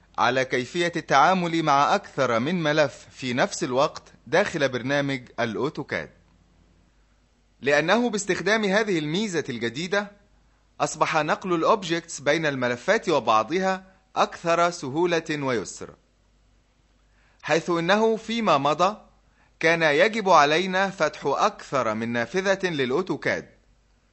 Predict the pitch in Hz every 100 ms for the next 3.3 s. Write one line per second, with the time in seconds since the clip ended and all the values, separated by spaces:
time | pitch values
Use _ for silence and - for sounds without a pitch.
0 | _ _ _ - 120 120 202 196 175 160
1 | 214 220 220 220 220 202 143 - 190 214
2 | 214 147 160 160 120 123 165 - 170 160
3 | 131 - 87